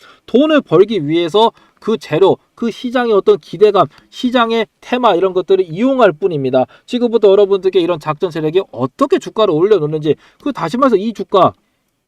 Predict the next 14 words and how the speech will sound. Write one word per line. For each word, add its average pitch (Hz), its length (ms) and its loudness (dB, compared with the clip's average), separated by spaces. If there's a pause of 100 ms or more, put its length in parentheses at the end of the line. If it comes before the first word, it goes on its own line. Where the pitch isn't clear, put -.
이십칠만 233 720 -4
원은 190 180 -4
더 127 160 -8
간다는 175 400 -2
얘기인데 117 540 -6 (240)
어떻게 208 640 2
여기서 180 340 2
다시 160 320 -6
딛고 165 320 -4
올려놓을지 196 680 2 (280)
작전 175 380 2
세력들의 170 420 -2
수법에 190 600 0
대해서 135 580 0